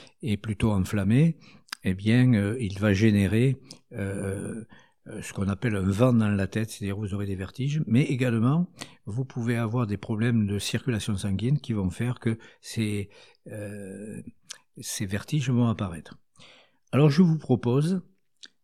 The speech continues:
euh, le gruau de riz au céleri et shiitake. Faire tremper pour réhydrater quatre-vingts grammes de shiitake séché, donc là, hein, vous, si, vous le prenez plutôt comme ça, parce qu'autrement ça voudrait dire que la recette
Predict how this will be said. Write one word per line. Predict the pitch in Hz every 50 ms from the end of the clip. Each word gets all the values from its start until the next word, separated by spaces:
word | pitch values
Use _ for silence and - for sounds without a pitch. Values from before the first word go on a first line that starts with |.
| _ -
euh, | - 101 98 98 101 98 98 - -
le | 123 101 107 110
gruau | 113 120 139 175 165 165 151
de | 127 123
riz | 110 104 156 180 196 185 - - -
au | 117 117
céleri | 110 - - - - - 180 151 131 123 120 139 143 160 175 165 - _ _ -
et | 170 151
shiitake. | - - 165 147 - 127 107 - - - - _ _ _ _ _ _ _ _ _ _ _ _ _ _ _ - - - - - - - - _ _ _ _ _
Faire | - 160 156 147
tremper | - 147 139 131 - 190 190 196 190 180
pour | - - - 131 123 117 104 107
réhydrater | 113 110 101 92 127 127 120 117 113 98 110 110 - - 170 175
quatre-vingts | - 107 98 - 107 107 110 113
grammes | 117 113 123 123 120 110 104
de | 95 95
shiitake | 92 - - - 113 104 - 101 95 - - 98 101 - -
séché, | - - - - 110 92 - - 175 196 190
donc | 147 123 101 98 98 - - _ _ -
là, | 101 101 101 98 101 - _ _ _ _ _ _ -
hein, | 113 139 165 160
vous, | 110 92 98 -
si, | - - - 120 - -
vous | - 101 87 -
le | 101 92
prenez | - 107 107 110 104
plutôt | - - - - 98
comme | - 104 104
ça, | - - 156 151
parce | 131 104 -
qu'autrement | - 107 - 117 120 127
ça | 120 - -
voudrait | 104 104 113 113 104 113 113
dire | 113 139 151 143 -
que | -
la | 113 107 104
recette | 101 120 113 - - 139 131 120 -